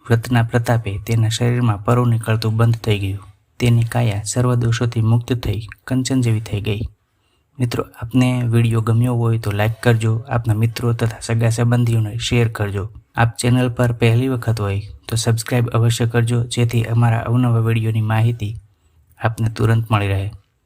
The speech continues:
મને અંત સુધી સાંભળવા બદલ આપનો આભાર.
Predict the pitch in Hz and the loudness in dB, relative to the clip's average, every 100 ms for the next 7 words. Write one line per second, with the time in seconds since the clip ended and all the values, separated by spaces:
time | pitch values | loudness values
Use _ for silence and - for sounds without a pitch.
0 | _ _ _ _ _ - 123 123 117 131 | _ _ _ _ _ 0 2 2 0 -2
1 | - - 127 117 113 110 120 117 113 113 | -2 -2 0 0 2 2 2 2 0 0
2 | 107 110 110 107 113 107 113 | -2 -4 -2 0 0 -2 -6